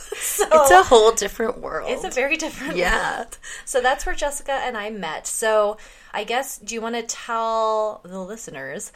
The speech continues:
Speaker 2: Mm.
Speaker 1: a little bit about your career history and, like, kind of how you got to the University of Utah?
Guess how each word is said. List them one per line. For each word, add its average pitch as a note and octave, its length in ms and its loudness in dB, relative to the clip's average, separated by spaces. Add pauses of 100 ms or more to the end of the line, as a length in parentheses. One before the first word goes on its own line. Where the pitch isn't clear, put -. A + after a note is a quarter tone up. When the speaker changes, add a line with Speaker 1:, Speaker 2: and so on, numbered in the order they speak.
Speaker 2:
Mm. G#3+ 180 -4
Speaker 1:
a G#3+ 60 4
little G#3 220 0
bit G#3 160 -6
about F3 320 -4
your E3+ 160 -10
career E3 520 -14
history A#3+ 540 -10
and, B3+ 80 -10
like, F#3+ 220 -12
kind F#3+ 200 -12
of F3+ 80 -12
how - 120 -12
you E3+ 180 -14
got D3 380 -8 (120)
to D3+ 480 -10
the E3+ 80 -18
University C#3+ 600 -14
of - 100 -14
Utah? - 420 -12